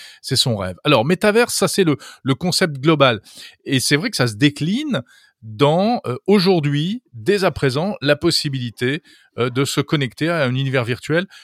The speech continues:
principalement avec le masque Oculus, mais pas seulement. Et c'est là où on rentre dans un vrai produit téléchargeable,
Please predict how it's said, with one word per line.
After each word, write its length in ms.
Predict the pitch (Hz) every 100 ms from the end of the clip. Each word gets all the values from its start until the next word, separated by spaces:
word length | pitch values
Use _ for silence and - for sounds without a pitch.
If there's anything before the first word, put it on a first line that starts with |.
| _
principalement 640 | - 214 196 208 175 160 165
avec 220 | 143 -
le 80 | 131
masque 260 | 127 127 123
Oculus, 380 | - 113 156 -
mais 120 | 127 120
pas 200 | 185 185
seulement. 500 | - 147 117 117 - - - -
Et 80 | 123
c'est 180 | - 120
là 280 | 143 208 -
où 320 | 156 196 - 139
on 120 | 127
rentre 220 | 143 135
dans 180 | 117 107
un 80 | 107
vrai 340 | 107 165 190
produit 640 | - - 170 147 160 127 -
téléchargeable, 880 | 208 180 - 165 135 151 139 117